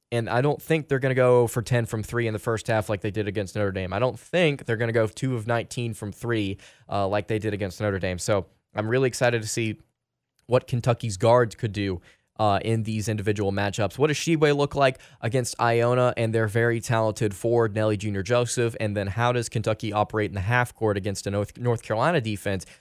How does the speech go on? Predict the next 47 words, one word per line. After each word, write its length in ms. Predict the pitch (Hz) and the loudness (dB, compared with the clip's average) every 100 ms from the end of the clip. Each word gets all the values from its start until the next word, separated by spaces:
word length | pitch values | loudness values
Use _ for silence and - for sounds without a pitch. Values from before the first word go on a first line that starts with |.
| - | -4
that 140 | 113 | 0
is 100 | 127 | 0
giving 280 | 107 117 110 | 2 2 2
up 120 | 104 | 2
about 260 | 98 98 82 | 2 0 0
seventy-one 600 | - 104 98 95 92 92 - _ - | -2 -2 -2 -2 -4 -6 -12 _ -6
points 320 | 101 95 - | -2 -2 -4
per 140 | - | -6
game? 220 | 95 98 92 | -2 0 2
All 80 | |
right, 140 | 107 95 | 2 2
really 240 | 120 143 | 0 0
quickly 460 | - 135 135 131 120 | 0 0 0 0 -4
here 240 | 123 117 | -2 -2
in 100 | 107 | 0
just 220 | 117 117 | 0 -2
a 40 | 120 | 2
moment, 280 | 113 98 107 | 0 0 -2
we're 80 | |
gonna 160 | 107 107 | -4 -4
talk 200 | 113 107 | -2 -2
about 260 | 110 98 - | 0 -2 -2
Keonta 360 | 120 113 107 | -4 -2 -2
Goodwin, 360 | 104 120 120 110 | 0 0 0 -2
the 120 | 95 | -4
five-star 760 | - 120 127 120 - 113 113 - | 0 4 4 2 2 4 4 4
offensive 540 | 104 104 - 101 98 | 2 2 0 -4 -6
tackle. 440 | - 131 135 131 127 - _ | 4 4 6 2 0 -6 _
He 160 | 143 170 | -4 -2
committed 380 | 165 156 151 | 0 0 0
to 80 | 147 | -2
the 80 | 139 | 2
Wildcats. 520 | 135 135 127 135 127 | 4 4 4 2 2
We're 80 | 120 | -2
gonna 140 | 110 | -2
talk 220 | 104 117 104 | 0 -2 2
about 180 | 107 | 2
what 140 | 98 - | 2 -2
he 180 | - 139 | -4 -2
brings 300 | 127 120 - | 0 -2 -2
to 80 | |
the 80 | 113 | -4
table 420 | 104 113 110 107 - - - | 0 0 2 0 -2 -16 -4
in 200 | 117 101 | -2 -2
just 460 | 98 110 110 - - | 0 2 2 -2 -8
a 80 | 117 | -6
second. 360 | - 95 - | -4 -4 -6